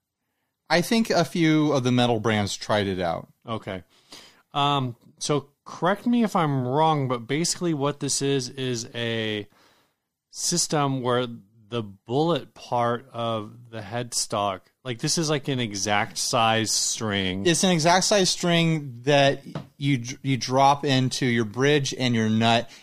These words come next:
Speaker 1: and there's a bullet, like, literally a bullet-shaped chunk of metal
Speaker 2: Yeah.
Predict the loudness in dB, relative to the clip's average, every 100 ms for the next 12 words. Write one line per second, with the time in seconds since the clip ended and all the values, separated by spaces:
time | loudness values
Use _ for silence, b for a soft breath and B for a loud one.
0 | B 0 0 0 -4 -2 2 2 2 0
1 | -6 -20 _ _ -6 -2 2 2 4 4
2 | 4 4 2 2 0 0 0 -4 -12 -2
3 | 0 0 2 4 4 4 2 0